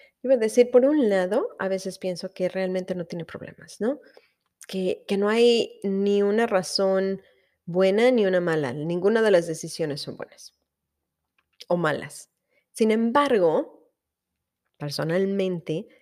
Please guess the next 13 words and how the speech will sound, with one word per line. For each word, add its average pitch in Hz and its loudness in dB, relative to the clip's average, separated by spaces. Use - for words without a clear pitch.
creo 180 2
que, 151 -8
que 175 -8
la 170 -4
mejor 185 0
decisión 196 -4
es 185 -4
que 220 -2
le 180 -4
pasemos 208 -4
a 190 -6
nuestros 170 -6
hijos - -6